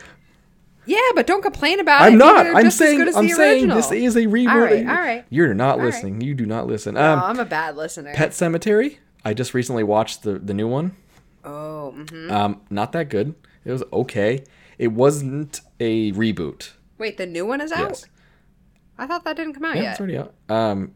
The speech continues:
Speaker 2: it's, it's kind of a retelling of the same story, but little th-
Speaker 1: Mm-hmm.
Speaker 2: tweaks here and there, and it really wasn't that good, and it was kinda cheaply made, and you can, you can tell. But
Speaker 1: Really?
Speaker 2: that's another situation where nobody asked for a remake of Pet Sematary.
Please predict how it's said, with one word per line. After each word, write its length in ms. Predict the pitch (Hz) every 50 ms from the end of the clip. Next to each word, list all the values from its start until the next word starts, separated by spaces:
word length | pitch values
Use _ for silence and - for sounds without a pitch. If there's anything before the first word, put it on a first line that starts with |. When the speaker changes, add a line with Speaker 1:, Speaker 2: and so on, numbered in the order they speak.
| _ _ _ _ _ _
Speaker 2:
it's, 180 | 131 127 - -
it's 120 | 123 -
kind 160 | - 151 151
of 60 | 139
a 60 | 127 107
retelling 680 | 101 110 120 120 - - - 104 104 113 123 135 127 117
of 80 | 98
the 100 | 95 92
same 360 | - - 104 101 101 98 90
story, 440 | - - - 92 87 85 76 71 73 76
but 320 | 82 90 - - - 139
little 220 | 92 90 90 87 85
th- 100 | - -
Speaker 1:
Mm-hmm. 120 | - - 170
Speaker 2:
tweaks 320 | 165 98 90 78 - -
here 180 | 120 113 110 110
and 100 | 110 113
there, 240 | 113 113 113 113 - - - - - -
and 100 | - 117
it 40 | 113 107
really 180 | 110 110 107
wasn't 260 | 101 98 101 98 95 95
that 120 | 90 85
good, 240 | - 90 87 90 85
and 80 | 85 80
it 40 | 80
was 80 | 80
kinda 200 | - - 90 87 82
cheaply 340 | - - 95 90 87 82 78
made, 260 | 78 80 78 78 76
and 80 | 78
you 60 | 78 -
can, 240 | - 80 67 69 - -
you 100 | 92 85
can 140 | - 73 69
tell. 320 | - 73 - 65 - - _ _ _ - - _ _ _ _ _ _ _ _
But 240 | - 98 82 - - _ _ -
Speaker 1:
Really? 220 | 165 196 254 254
Speaker 2:
that's 160 | 120 117 113 131
another 200 | 117 120 113 104
situation 420 | - 95 98 98 95 92 - 95
where 180 | 90 85 80 - - _
nobody 360 | - 104 113 123 135 123 110 113
asked 240 | 127 139 139 -
for 200 | - - 104 92
a 40 | 87
remake 380 | 85 101 113 101 95 87 85 -
of 120 | 80 -
Pet 160 | - 113 113
Sematary. 540 | - - 90 80 78 - 85 76 73 73 -